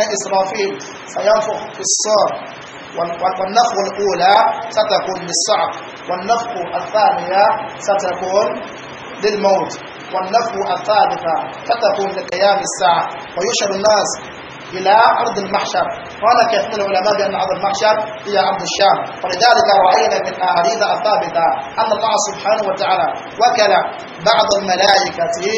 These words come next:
لحفظ أرض الشام، كما قرره العلماء رحمهم الله تعالى. نسأل الله الذي لا إله إلا هو أن يوفقنا جميعا لما يحب ويرضى، ويجعلنا من الذين يستمعون القول فيتبعون أحسنه.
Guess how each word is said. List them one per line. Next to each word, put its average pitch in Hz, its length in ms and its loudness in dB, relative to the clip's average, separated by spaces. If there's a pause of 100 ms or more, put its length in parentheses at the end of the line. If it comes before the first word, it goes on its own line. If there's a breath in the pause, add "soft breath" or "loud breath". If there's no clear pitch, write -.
(520)
لحفظ 202 1160 -4 (360)
أرض 196 220 0
الشام، 175 360 -2 (280)
كما 214 300 2
قرره 196 360 0
العلماء 170 580 0 (240)
رحمهم 190 420 -2
الله 180 320 0
تعالى. 170 380 2 (300)
نسأل 208 360 0
الله 202 280 2
الذي 196 300 0
لا 196 160 2
إله 180 260 0
إلا 175 300 -2
هو 170 160 0 (420)
أن 208 160 -2
يوفقنا 202 640 2
جميعا 190 420 -4
لما 190 260 -6
يحب 196 260 -6
ويرضى، 170 340 -2 (400)
ويجعلنا 202 360 0
من 190 100 -4
الذين 185 200 -6
يستمعون 185 380 -6
القول 175 340 -2 (400)
فيتبعون 170 680 -2
أحسنه. 160 380 -4